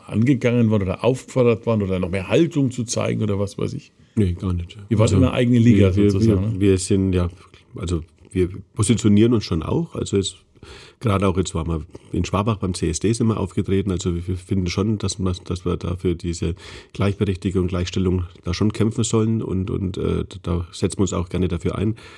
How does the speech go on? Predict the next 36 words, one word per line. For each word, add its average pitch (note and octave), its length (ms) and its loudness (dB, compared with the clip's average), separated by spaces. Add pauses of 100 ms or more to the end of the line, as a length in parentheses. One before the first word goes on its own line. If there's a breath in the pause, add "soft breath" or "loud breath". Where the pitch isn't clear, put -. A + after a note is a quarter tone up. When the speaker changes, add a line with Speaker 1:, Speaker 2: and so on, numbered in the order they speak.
(280 loud breath)
Speaker 2:
Aber E2+ 420 0 (2000)
wir A2 120 4
können C3 260 6
doch A#2 160 2
das A2 220 0
nicht, G#2 100 -2
gar G2+ 100 -2
nicht G#2+ 180 0
toppen, A2+ 340 0
was G2+ 160 2
ihr A#2+ 200 6
jeden G2+ 320 2
Tag F2+ 300 -2
in G2 80 -2
der F#2+ 80 0
Tagespolitik F#2 840 -2
an F#2 160 -2
Vorlagen F2 400 0
liefert. E2 380 -4 (640 loud breath)
Da, F#2 220 0
was, F#2 200 -4
was, F#2 260 -2
was, F2 320 -2
äh, E2+ 420 -2
jetzt, - 200 -4
äh, E2+ 300 -2 (460)
passiert G2+ 400 2
in D#2+ 120 0
der, E2 160 0
in, D#2 180 0
in E2+ 160 2
Berlin, G#2 480 4
äh, E2 400 0
jetzt F2 340 0
auch F#2+ 160 0
grad, E2+ 280 -2